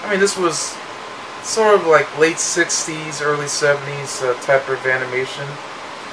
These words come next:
Uh, it was done by, uh, Jane, uh, Takamoto, uh, joined by the rest of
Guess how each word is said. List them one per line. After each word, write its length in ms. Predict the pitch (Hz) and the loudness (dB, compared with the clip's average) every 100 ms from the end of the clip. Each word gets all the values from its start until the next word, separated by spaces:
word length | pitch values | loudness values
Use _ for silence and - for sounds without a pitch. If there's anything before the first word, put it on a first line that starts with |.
| - - - - - | -12 -12 -12 -12 0
Uh, 260 | 123 123 110 131 | 8 8 6 0
it 60 | |
was 160 | 143 139 | -4 0
done 280 | 175 190 208 - | 6 6 6 6
by, 360 | 170 160 151 143 | 10 10 10 6
uh, 200 | 131 127 - | 4 2 0
Jane, 380 | 156 170 160 151 | 2 2 0 0
uh, 120 | 139 | 0
Takamoto, 1080 | - 151 - 131 139 180 - - 123 127 151 - - - - - - - - - - 135 | 4 4 4 2 6 6 6 2 4 4 2 -6 -12 -12 -12 -12 -12 -12 -12 -12 -8 0
uh, 160 | 127 - | 0 2
joined 280 | 147 147 143 | 2 2 6
by 360 | 139 139 135 | 8 8 6
the 120 | 131 | 2
rest 400 | 127 135 139 - | 0 0 0 -2
of 120 | 131 | -4